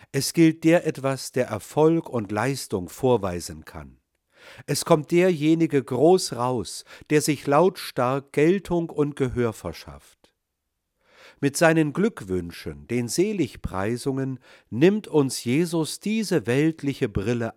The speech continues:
ab. Und wir sehen mit den Augen, die Gott uns geschenkt hat. Wir sehen, dass nicht die Großen dieser Welt, sondern die Kleinen bei Gott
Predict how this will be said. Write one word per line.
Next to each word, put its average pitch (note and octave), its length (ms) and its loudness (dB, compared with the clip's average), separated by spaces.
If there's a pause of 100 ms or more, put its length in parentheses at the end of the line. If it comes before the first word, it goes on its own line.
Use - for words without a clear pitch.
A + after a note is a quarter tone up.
ab. - 260 -10 (960)
Und F#2 160 -14
wir G#2+ 140 -2
sehen A2+ 360 -4
mit G2+ 260 -6
den C#3+ 320 0
Augen, A#2 600 -2 (380)
die G2+ 80 -6
Gott C#3 220 -4
uns A#2+ 240 -6
geschenkt D#3+ 540 -10
hat. - 420 -20 (720)
Wir C3+ 160 4
sehen, D3 500 -2 (280)
dass C3 300 -2
nicht E3+ 240 -2
die A2+ 140 -2
Großen C3+ 640 2
dieser F#2 380 -8
Welt, F#2+ 500 -10
sondern A2 400 -4
die G2 120 -6
Kleinen G2+ 840 -8 (460)
bei G2+ 180 -2
Gott A2+ 360 -4